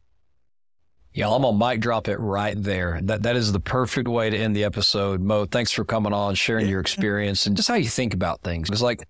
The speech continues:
Speaker 1: folks, mindset makes all the difference. And mindset is not this mystical, use the Force, Luke thing from Star Wars, right? Like, mindset, it's very simple. It's what are you trying to achieve? What's your why? And when you get crystal clear on that,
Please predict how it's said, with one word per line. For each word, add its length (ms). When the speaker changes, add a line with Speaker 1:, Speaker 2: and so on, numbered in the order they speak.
Speaker 1:
folks, 320
mindset 560
makes 300
all 140
the 80
difference. 420
And 100
mindset 440
is 120
not 360
this 320
mystical, 920
use 240
the 100
Force, 380
Luke 380
thing 240
from 160
Star 340
Wars, 300
right? 180
Like, 140
mindset, 320
it's 160
very 160
simple. 400
It's 100
what 140
are 40
you 120
trying 280
to 100
achieve? 400
What's 260
your 100
why? 500
And 260
when 100
you 100
get 180
crystal 380
clear 280
on 180
that, 300